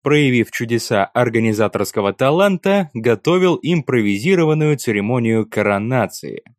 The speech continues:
Он нашёл в ризницах старую пыльную корону, принадлежавшую какому-то древнему королю-завоевателю. Она была проще и брутальнее, чем у Канебля,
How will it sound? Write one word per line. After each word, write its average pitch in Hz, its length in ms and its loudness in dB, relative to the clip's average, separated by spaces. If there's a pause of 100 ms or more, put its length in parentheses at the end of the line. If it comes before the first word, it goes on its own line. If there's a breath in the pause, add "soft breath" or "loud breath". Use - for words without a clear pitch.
(300)
Он 147 220 -4
нашёл 151 320 0
в 120 100 -8
ризницах 151 720 -2
старую 151 720 0
пыльную 127 540 -2
корону, 117 640 0
принадлежавшую 113 920 -2
какому-то 131 560 -2
древнему 113 520 0
королю-завоевателю. 107 1300 -2 (220)
Она 131 240 -2
была 151 200 0
проще 170 480 0
и 151 60 2
брутальнее, 123 680 0
чем 104 200 -4
у 95 60 -4
Канебля, 113 460 -2